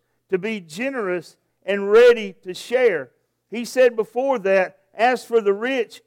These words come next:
in this present age, charge them not to be haughty, nor to set their hopes on the uncertainty of riches, but on God,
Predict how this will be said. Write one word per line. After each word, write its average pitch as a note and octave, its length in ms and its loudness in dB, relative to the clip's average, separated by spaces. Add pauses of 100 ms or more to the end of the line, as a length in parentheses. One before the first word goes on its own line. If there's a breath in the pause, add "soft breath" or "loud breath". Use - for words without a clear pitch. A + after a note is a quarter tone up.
in G#3 220 -8
this G#3+ 180 -2
present A#3 540 -4
age, F3 480 -4 (360)
charge B3 440 0
them A3+ 320 -2
not A3+ 300 -2
to A3 80 -14
be G#3 180 -10
haughty, F3+ 580 0 (380)
nor G#3+ 200 0
to F#3 140 -10
set A#3+ 380 -2
their A#3+ 160 6
hopes A3 440 0
on F#3+ 120 -12
the F#3 100 -10
uncertainty G#3 800 -2
of F3+ 180 -4
riches, E3 640 -8 (400)
but G#3 160 2
on A#3 260 -2
God, F3 560 0